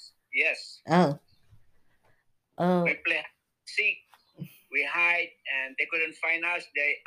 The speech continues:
Speaker 1: asked us to release black smoke so they can see where we are.
Speaker 2: Oh. Uh, are there any other places that were memorable?
Speaker 1: Uh, when I was in,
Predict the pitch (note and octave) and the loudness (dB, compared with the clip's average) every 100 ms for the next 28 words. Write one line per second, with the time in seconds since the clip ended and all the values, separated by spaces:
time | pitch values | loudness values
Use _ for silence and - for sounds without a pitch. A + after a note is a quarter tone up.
0 | D#3 - - D3 - C3+ D3 D#3+ E3 - | -6 -4 -8 -8 -8 -6 -2 0 -2 -4
1 | - _ _ _ _ _ _ _ - F#3 | -18 _ _ _ _ _ _ _ -6 -4
2 | G3+ - E3 D3+ C3 - - D#3 D#3 D#3 | -4 -8 -6 -6 -6 -6 -4 0 0 0
3 | D#3 - E3 D#3 C#3+ C3+ C#3 C3 - _ | -2 0 0 0 -2 0 2 2 -2 _
4 | _ _ _ - E3+ F3 C3+ C#3 _ _ | _ _ _ 6 8 8 6 0 _ _
5 | _ _ _ _ _ _ _ _ _ - | _ _ _ _ _ _ _ _ _ -2
6 | E3 D3+ - E3 F#3 A3+ D#3+ D#3+ E3+ D3 | 0 0 4 6 6 4 4 2 4 4
7 | B2+ C3+ C#3 E3 E3 F3+ E3+ D#3 F3 F3 | 4 0 0 0 0 -2 2 2 2 0
8 | F3 F3 F3+ F3+ F#3 F#3 _ _ _ _ | 2 4 2 2 -2 -6 _ _ _ _
9 | _ _ - _ _ _ _ _ - - | _ _ -20 _ _ _ _ _ -20 -12
10 | - C#3+ C#3+ C#3 C3+ C3+ C3+ C3 C3 B2+ | -6 -4 -4 -4 -2 -2 -2 -2 -2 -2
11 | B2 - _ _ _ _ _ _ _ _ | -4 -8 _ _ _ _ _ _ _ _
12 | _ _ - D3 D#3+ D#3+ D#3+ D#3 - C#3+ | _ _ -6 0 2 0 -2 -6 -4 -2
13 | D3 D3 C#3 C#3 C3+ C3 B2+ | 0 2 0 0 -2 -4 -6